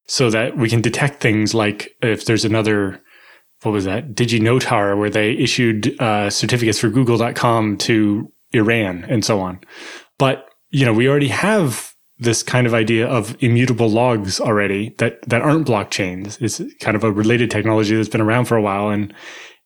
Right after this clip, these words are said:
they didn't end up needing it. You know, the blockchain doesn't actually solve the problem better than what they already had. And kind of like we were saying for the supply chain stuff, we've seen that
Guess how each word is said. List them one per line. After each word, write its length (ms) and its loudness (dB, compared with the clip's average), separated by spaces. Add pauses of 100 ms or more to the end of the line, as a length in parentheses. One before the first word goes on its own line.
(120)
they 180 2
didn't 320 0
end 200 2
up 180 -2 (180)
needing 340 2
it. 140 -10 (640)
You 100 2
know, 80 2
the 100 -2
blockchain 400 2
doesn't 200 2
actually 240 0
solve 200 0
the 80 -2
problem 280 2
better 240 2
than 100 0
what 120 -2
they 120 0
already 180 0
had. 400 -4 (920)
And 340 0
kind 220 0
of 380 -4
like 200 0
we 40 2
were 60 2
saying 200 2
for 100 -2
the 120 0
supply 340 0
chain 260 0
stuff, 400 -2 (380)
we've 160 0
seen 260 2
that 260 -2